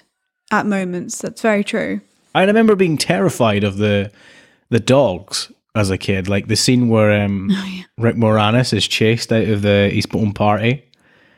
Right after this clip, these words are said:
Speaker 2: Just absolutely scared the shit out of me as a kid.
Speaker 1: Yeah, you know when the, she's on the chair and the hands come out
Speaker 2: Mm.
Speaker 1: and hold her down. That is terrifying because
Speaker 2: Mm.
Speaker 1: it's like you're, and also I have a real fear of,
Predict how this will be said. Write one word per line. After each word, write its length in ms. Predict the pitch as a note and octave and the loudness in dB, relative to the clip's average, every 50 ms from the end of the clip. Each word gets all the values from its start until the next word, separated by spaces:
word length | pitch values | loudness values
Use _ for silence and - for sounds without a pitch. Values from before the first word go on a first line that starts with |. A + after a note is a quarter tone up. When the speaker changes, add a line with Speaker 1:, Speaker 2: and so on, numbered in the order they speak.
| _ _ _ | _ _ _
Speaker 2:
Just 260 | - - G#2+ - - - | -2 -2 0 0 -2 -2
absolutely 520 | - A#2+ C#3+ C3 G2 - - C3+ A#2+ A2+ G2+ | 0 0 0 0 0 -2 0 0 2 0 0
scared 280 | - - A#2 A#2 A2+ A2+ | 0 0 0 0 0 0
the 40 | A#2+ | 0
shit 220 | - - E3+ D#3 | 0 0 0 2
out 120 | D#3+ C3+ A#2 | 2 2 2
of 120 | A2+ G#2+ | 2 0
me 120 | G#2+ G#2 G#2 | 0 0 0
as 100 | G2+ G2+ | 0 -2
a 60 | G2+ | -2
kid. 300 | - - G#2+ G2+ G2 - | -2 -2 -4 -2 -2 0
Speaker 1:
Yeah, 180 | A3 G#3+ G3 F#3+ | 0 0 2 0
you 220 | F#3+ G#3 G#3+ A3+ A#3 | 0 0 2 2 2
know 320 | A#3+ A#3+ A#3+ A#3 A#3 A3+ | 2 4 4 4 2 2
when 320 | G#3+ A3+ G#3+ G#3+ G#3+ G#3 | 2 0 2 2 0 0
the, 440 | G3 G#3 G#3 G3 G3 G3 F#3+ F#3+ - - | 2 2 2 2 2 2 2 0 0 -2
she's 260 | - - A3 G3+ G#3 | -2 -2 -2 0 0
on 160 | G#3 G3+ G3 | 0 -2 -2
the 100 | G3 G3 | -4 -4
chair 540 | F#3+ - - G#3 G3 G3 F#3+ G3 G#3 G3+ - | -4 -4 -2 0 0 0 0 0 0 -2 -4
and 180 | - G3+ F#3+ G3 | -4 -4 -2 -2
the 80 | G3 | -2
hands 420 | F#3+ F#3 G3 G3 G3 G3 G3 F#3+ - | -2 -2 -2 -2 -2 -2 -4 -6 -6
come 240 | - - G3+ G3 G3 | -6 -6 -4 -2 0
out 100 | F#3+ - | 2 2
Speaker 2:
Mm. 320 | A2+ G#2+ G#2 - G2 G#2 - - | 4 4 2 0 -2 -4 -6 -6
Speaker 1:
and 200 | G3+ G3+ G3 F#3 | -4 -4 -2 -2
hold 280 | F3+ G3 F#3+ F#3+ F3+ G3 | -2 -2 -2 -2 0 0
her 80 | G3 | 0
down. 400 | F#3 G#3 F#3 F#3+ G3+ G#3 G3+ - - | 0 0 0 0 0 -2 -4 -6 -4
That 340 | G#3 A#3+ C#4+ D#4 - - - | 0 0 0 0 0 -2 -2
is 180 | - A#3+ A3+ - | 0 0 0 -2
terrifying 880 | - - B3+ C#4+ B3+ G3+ F#3+ - - E3 A#2 G2+ F2 D#2+ F2 G3 G#3 - _ _ _ _ _ _ _ C4+ - | -2 0 0 0 2 0 -2 -4 -6 -6 -6 -6 -8 -8 -10 -10 -12 -14 _ _ _ _ _ _ _ -6 -2
because 680 | - G#3 C3 B2 A2+ G#2 G#2 F#2 F#2 - - - - - | 0 2 2 4 2 2 2 0 -2 -4 -4 -6 -8 -10
Speaker 2:
Mm. 40 | _ _ _ _ _ _ _ _ _ - | _ _ _ _ _ _ _ _ _ -2
Speaker 1:
it's 200 | A3 G3+ - - | -2 0 0 0
like 240 | G#3 F#3+ - - | -2 -2 -2 0
you're, 460 | A3 A3 G#3 G3+ G3 F#3+ F#3+ F3+ A3+ - _ _ _ - | 2 2 4 4 2 2 0 -2 -4 -8 _ _ _ -4
and 120 | A3 A3 | 0 2
also 200 | A3 G#3 - A3+ - | 2 2 2 0 0
I 80 | - A3 | 2 2
have 160 | A3+ G#3 G#3 | 2 0 0
a 140 | F#3+ F3 F3 - | -2 -4 -6 -6
real 440 | F#3+ F#3 F3+ F3 F#3 F3+ F3 F3 E3 | -4 -4 -2 0 2 2 0 0 -2
fear 460 | - - - G3 F#3+ F#3 F3+ F3 - - | -4 -4 0 0 2 2 2 0 -2 -2
of, 420 | F#3+ F3 E3 E3+ - - - - | -4 -6 -6 -8 -12 -16 -20 -20